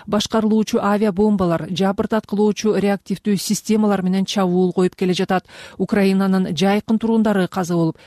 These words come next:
социалдык жана жарандык инфраструктурасы талкаланып жатканы тууралуу айыптоолорун орус бийлиги четке кагып келет. Киев жана анын союздаштары, эл аралык уюмдар Орусиянын соккуларын атайын жасалып жаткан согуш кылмышы деп баалашат.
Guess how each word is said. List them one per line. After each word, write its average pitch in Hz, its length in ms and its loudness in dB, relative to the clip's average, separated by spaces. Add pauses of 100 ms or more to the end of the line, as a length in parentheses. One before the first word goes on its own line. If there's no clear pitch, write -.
социалдык 208 580 -2
жана 185 240 0
жарандык 208 540 0
инфраструктурасы 208 1040 -2
талкаланып 214 600 0
жатканы 190 360 -2
тууралуу 185 500 0
айыптоолорун 180 760 0 (220)
орус 220 320 0
бийлиги 214 380 -2
четке - 440 -2
кагып 185 280 -4
келет. 190 260 0 (260)
Киев 240 340 0
жана 190 360 -2
анын 190 260 0
союздаштары, 190 840 0
эл 208 200 2
аралык 196 300 0
уюмдар 190 420 0 (200)
Орусиянын 233 540 2
соккуларын 226 640 -2
атайын 220 380 0
жасалып 202 340 -2
жаткан 190 380 -4
согуш 190 440 -2
кылмышы 175 440 -2
деп 175 180 -4
баалашат. 170 540 -2